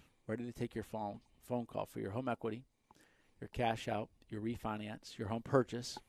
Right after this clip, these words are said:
Nine seven two, three eight seven, forty six hundred. Coming back for more on the Texas Lending dot com Mortgage Show on one oh five three The Fan.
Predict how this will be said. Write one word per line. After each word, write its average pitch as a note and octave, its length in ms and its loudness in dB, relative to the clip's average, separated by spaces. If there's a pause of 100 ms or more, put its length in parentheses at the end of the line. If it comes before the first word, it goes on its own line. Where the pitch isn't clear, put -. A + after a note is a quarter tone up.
(480)
Nine C3 200 4
seven D3 220 4
two, D#3+ 240 12
three F3 220 10
eight E3 120 12
seven, D#3+ 240 6
forty F#3 240 6
six - 200 -2
hundred. A#3 200 6
Coming F#3+ 200 4
back F3+ 160 10
for F3 80 -2
more F#3 180 10
on D3 60 8
the A#2+ 80 6
Texas E3 500 4
Lending D3+ 280 4
dot D3 200 6
com C#3 300 2
Mortgage C#3 280 2
Show D3+ 220 8
on A#2+ 140 6
one B2 100 2
oh B2 80 4
five A#2+ 240 4
three B2+ 140 0
The A2+ 80 0
Fan. A2 240 -8